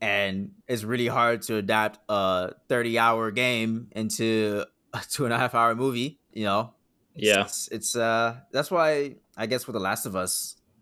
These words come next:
Speaker 1: I'm a little bit more hopeful because it's a series and then it's not a movie, so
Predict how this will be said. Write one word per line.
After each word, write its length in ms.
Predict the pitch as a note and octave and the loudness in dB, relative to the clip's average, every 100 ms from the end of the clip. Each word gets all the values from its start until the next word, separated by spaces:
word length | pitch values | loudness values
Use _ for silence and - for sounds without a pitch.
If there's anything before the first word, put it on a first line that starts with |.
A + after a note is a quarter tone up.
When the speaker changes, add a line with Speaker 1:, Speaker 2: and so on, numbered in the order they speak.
| _ _ _ | _ _ _
Speaker 1:
I'm 180 | G#2 A#2 | -4 -2
a 40 | A#2 | 2
little 180 | B2+ | 2
bit 200 | B2+ C3 | 2 0
more 600 | B2+ B2 C3 B2+ B2+ B2+ _ _ _ _ _ _ | 0 0 2 2 0 -4 _ _ _ _ _ _
hopeful 600 | B2+ C#3 - F3 E3+ D#3+ | -2 -2 0 0 0 -6
because 380 | B2 C#3 B2 G#2+ | -6 0 0 -2
it's 180 | A2+ - | -8 -8
a 80 | F#2 | -4
series 680 | - C#3 A3 B3+ A3+ - - | -2 0 -2 -4 -8 -8 -12
and 120 | F#2 F2+ | -8 -6
then 120 | F2+ | -6
it's 120 | - | -2
not 120 | G#2+ G#2+ | 0 0
a 20 | |
movie, 260 | A#2+ D3+ D3+ | 0 -2 -2
so 460 | G#2+ G2 F#2+ F#2+ | 0 0 -2 -6